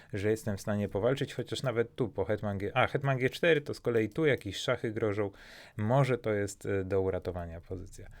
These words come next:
Nie byłem tego pewien, w każdym razie planowałem to wieża E pięć po ruchu F pięć.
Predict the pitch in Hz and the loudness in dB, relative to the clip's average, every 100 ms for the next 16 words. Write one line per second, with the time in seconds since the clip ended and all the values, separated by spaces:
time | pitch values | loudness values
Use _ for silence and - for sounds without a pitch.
0 | - - - _ _ _ _ _ _ 131 | -20 -20 -20 _ _ _ _ _ _ 0
1 | 135 160 139 135 117 170 185 156 147 135 | 4 6 6 6 6 6 6 4 2 4
2 | 139 135 139 131 123 123 135 117 113 110 | 2 4 2 0 -2 2 2 2 4 2
3 | 113 113 123 113 156 175 143 - 113 110 | 2 0 0 2 2 2 0 0 2 2
4 | 110 110 117 104 - 165 233 - | 2 0 0 -2 -2 -2 -2 -6